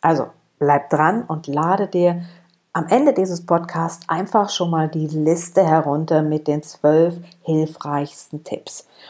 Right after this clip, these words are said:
Und die druckst du dir aus und die pinnst du dir irgendwo hin und dann geht's los. Umsetzen, <laughs> umsetzen, umsetzen.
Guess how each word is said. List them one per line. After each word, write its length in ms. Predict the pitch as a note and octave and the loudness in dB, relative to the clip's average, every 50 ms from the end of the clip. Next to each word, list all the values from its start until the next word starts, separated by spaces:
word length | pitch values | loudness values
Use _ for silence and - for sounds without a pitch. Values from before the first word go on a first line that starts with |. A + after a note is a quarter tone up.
| - - | -16 -6
Und 80 | - E3+ | -2 0
die 80 | F#3 E3+ | 0 2
druckst 300 | - F#3 F3+ F3+ - - | 4 2 2 0 2 4
du 40 | |
dir 220 | F3 F3+ F3 E3+ G3 | 6 6 8 8 8
aus 260 | A#3 C4 D4 C#4+ C#4+ | 8 6 6 4 4
und 100 | G3 E3+ | 0 -2
die 60 | E3+ | -2
pinnst 320 | E3 - F#3 F3+ F3 - - | -4 -4 -6 -6 -4 -4 -4
du 40 | |
dir 140 | E3+ F3 D#3+ | 0 0 2
irgendwo 300 | D#3+ E3+ F3 F3 E3 E3 | 2 0 0 2 2 2
hin 440 | D#3+ E3 E3 E3+ E3+ F3 F3+ F3 - - - _ - | 4 4 2 2 2 0 -2 -4 -8 -16 -20 _ -8
und 280 | - D3 D3 D3+ D3+ D#3 | -6 -4 -4 -4 -2 -4
dann 200 | D3 D3+ D#3 D3 | -4 -2 -4 -4
geht's 340 | C#3 C#3+ D3+ D3 - - | -2 -2 -4 -4 -6 -6
los. 380 | - B2 C3 C#3 C#3 - - - - | -4 -2 -2 -2 -4 -6 -12 -8 -4
Umsetzen, 640 | - G#3 A3 G#3+ G3 F3+ F#3 F3+ F3+ F3+ - F3 - | -2 -2 -2 -2 0 0 0 0 0 -4 -10 -10 -10
<laughs> 40 | |
umsetzen, 760 | - E3+ G3 F3 - E3+ - - E3 - - - - - - - | -6 -4 -4 -4 -4 -2 -2 -2 -2 -2 -4 -10 -14 -12 -6 0
umsetzen. 800 | - C#4 D#4 D4+ C#4+ A#3+ E3 D3 C#3 D3 - - - - - | 2 2 2 2 2 2 4 4 4 2 -2 -6 -12 -12 -14